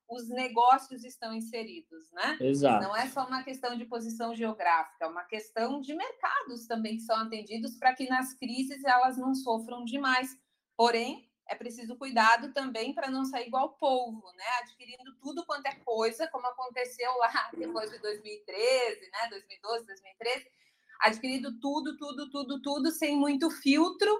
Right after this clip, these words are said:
Speaker 1: né? E acabar, então, depois tendo que fazer todo o empowerment, todo o desinvestimento,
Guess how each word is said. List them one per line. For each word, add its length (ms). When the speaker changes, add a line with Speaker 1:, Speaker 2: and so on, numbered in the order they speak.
Speaker 1:
né? 340
E 180
acabar, 680
então, 340
depois 380
tendo 220
que 100
fazer 420
todo 360
o 60
empowerment, 680
todo 380
o 140
desinvestimento, 1040